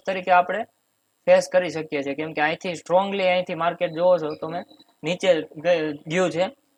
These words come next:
એટલા માટે અહીંથી એક આ રેઝિસ્ટન્સ તરીકે પણ કામ કરી શકે. પણ જો આ કેન્ડલને ક્રોસ કરી જાય તો આપણે સ્ટોપ લોસ છે એ આ સ્વિંગની ઉપર પણ લઈ, લઈ શકીએ છીએ. અત્યારે જોઈએ, પાછો અગિયાર ડોલરનો આપણને આમાં લોસ થવા લાગ્યો છે, પણ આ કેન્ડલ કઈ રીતના ક્લોઝ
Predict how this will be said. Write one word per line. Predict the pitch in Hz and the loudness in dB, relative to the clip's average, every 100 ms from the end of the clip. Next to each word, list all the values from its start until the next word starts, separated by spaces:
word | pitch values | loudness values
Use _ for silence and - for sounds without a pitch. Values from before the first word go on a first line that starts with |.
| - | -6
એટલા | 165 180 | 0 2
માટે | 180 185 180 | 2 4 4
અહીંથી | 175 185 202 | 4 0 -2
એક | 190 180 | 2 4
આ | 180 | 4
રેઝિસ્ટન્સ | 165 175 180 190 180 | 4 -4 -4 -6 -4
તરીકે | 185 180 175 | -4 -2 -2
પણ | 170 - | -2 -2
કામ | 160 160 | -2 -2
કરી | 143 147 | -4 -6
શકે. | 139 135 | -6 -8
પણ | 127 139 | -6 -2
જો | 147 | 4
આ | 170 175 | 6 6
કેન્ડલને | 190 196 190 185 | 2 -2 -2 -2
ક્રોસ | 175 196 190 | -2 -2 -2
કરી | 214 208 | -4 0
જાય | 190 | 0
તો | 175 | 2
આપણે | 170 175 | 0 -2
સ્ટોપ | 160 180 185 | 0 0 2
લોસ | 185 180 | 0 2
છે | 196 180 _ _ _ - | 0 -2 _ _ _ -4
એ | 160 | 0
આ | |
સ્વિંગની | 165 180 190 190 | 0 -2 -6 -4
ઉપર | 180 185 190 | -4 -2 -4
પણ | 175 | -2
લઈ, | 147 156 156 - _ | -2 -2 -4 -6 _
લઈ | 160 175 165 | 2 4 4
શકીએ | 147 - 135 | 0 -4 -4
છીએ. | 120 127 - _ _ _ _ _ | -4 -8 -16 _ _ _ _ _
અત્યારે | 151 156 196 190 | -2 2 2 2
જોઈએ, | 202 220 | 2 2
પાછો | 180 175 180 | 6 6 6
અગિયાર | 175 175 180 165 | 2 2 2 4
ડોલરનો | 180 175 170 | 2 2 0
આપણને | 170 170 160 | -2 -4 -8
આમાં | 156 160 | -6 -4
લોસ | 156 165 - | -4 -4 -4
થવા | 170 170 | 0 0
લાગ્યો | 156 143 139 | 0 -2 -4
છે, | 135 185 _ _ _ - | -4 -6 _ _ _ -4
પણ | 156 | 0
આ | 165 | 0
કેન્ડલ | 180 196 185 | 0 -2 -4
કઈ | 196 196 | -4 -4
રીતના | 196 190 175 | -4 -4 -2
ક્લોઝ | 185 | -2